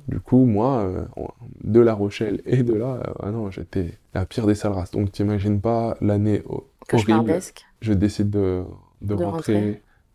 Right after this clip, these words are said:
Speaker 1: et je parle plus à ma mère. <laughs> Ouais, c'est terminé, je veux plus la, l'en-, entendre parler, j'étais, euh, j'étais mieux sans elle. Et, et puis, euh, bon, après, là, pff, de toute façon, c'est, là,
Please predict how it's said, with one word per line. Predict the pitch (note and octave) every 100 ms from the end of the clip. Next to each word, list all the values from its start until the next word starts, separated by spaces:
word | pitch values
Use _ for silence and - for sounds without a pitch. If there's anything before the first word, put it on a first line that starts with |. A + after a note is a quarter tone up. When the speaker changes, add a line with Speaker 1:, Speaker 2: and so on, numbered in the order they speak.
| -
Speaker 1:
et | - F#2+
je | F#2+
parle | - G2
plus | F#2 -
à | G#2+
ma | G2+
mère. | F#2+ G2 G#2 - - C#3+
<laughs> | G2 - - - - - _ -
Ouais, | - A2 G2 F#2+
c'est | - -
terminé, | G#2 G2+ G#2 F#2+ F#2+
je |
veux | F#2+
plus | - - A2
la, | G#2+ G2 F2+
l'en-, | F#2+ F#2+ F#2
entendre | G2 F#2 - G#2
parler, | G2 G2 F#2+ F#2+
j'étais, | F#2+ F#2 -
euh, | F2+ F2+ F2 F#2 F2 F2+
j'étais | G2+ G2
mieux | G2 G#2 G#2
sans | G#2 G2+
elle. | F2+ F#2 G2+ _ -
Et, | G#2 G2+ G2+ G#2 G2+
et |
puis, | F#2+ - G#2 G2+ G2 G2
euh, | F#2+ F#2+ F#2 F#2 F#2 F#2+ G#2+ G#2 - - B2 - _ -
bon, | A2
après, | G#2 G2 -
là, | F#2 F#2 F2+
pff, | F2
de | - _ _ _
toute | - G2+
façon, | - F2 F2 - - -
c'est, | - A1+ - - _
là, | - F2 F2